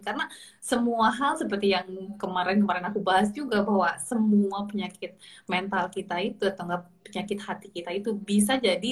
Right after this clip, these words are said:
besar seperti orang yang cuma ketusuk jarum di tangannya, kemudian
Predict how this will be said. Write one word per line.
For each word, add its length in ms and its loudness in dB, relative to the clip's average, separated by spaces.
besar 480 2
seperti 480 -6
orang 240 -6
yang 220 -8
cuma 320 -6
ketusuk 480 -6
jarum 640 4
di 220 -2
tangannya, 540 -2
kemudian 340 4